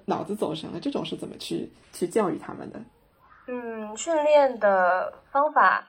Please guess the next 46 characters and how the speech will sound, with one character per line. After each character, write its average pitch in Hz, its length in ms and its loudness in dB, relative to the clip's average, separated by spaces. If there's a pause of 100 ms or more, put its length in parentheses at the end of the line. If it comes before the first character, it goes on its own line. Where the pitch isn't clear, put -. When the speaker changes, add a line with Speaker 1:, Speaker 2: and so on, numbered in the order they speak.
Speaker 2:
是 - 220 -10
一 196 100 -10
样 247 300 4
的， 185 220 4
就 233 100 -8
是 233 260 -4 (160)
还 - 160 -8
是 254 140 -4
通 254 160 -2
过 254 120 2
项 254 220 4
目 240 100 -2
去 233 160 -12
训 262 240 -2
练， 220 260 -2 (440)
然 208 120 -2
后 220 380 6 (200)
是 254 320 0
观 269 300 6
察 196 280 0
的 185 460 4 (180)
角 - 220 2
度 285 100 2
不 262 100 -4
一 208 140 -6
样。 202 260 4 (380)
比 - 80 -6
如 202 100 0
说， 254 160 2 (380)
呃， 196 360 6
那， 226 200 -2
那 233 160 -2
些 220 280 -2 (460)
通 254 160 -2
过 247 140 4
多 254 220 6
动 262 200 10
来 175 140 6
表 - 200 0
现 214 160 -4
的 190 120 2
小 190 160 -2
朋 - 160 -6
友， 185 120 2
我， 180 260 0
我 196 180 4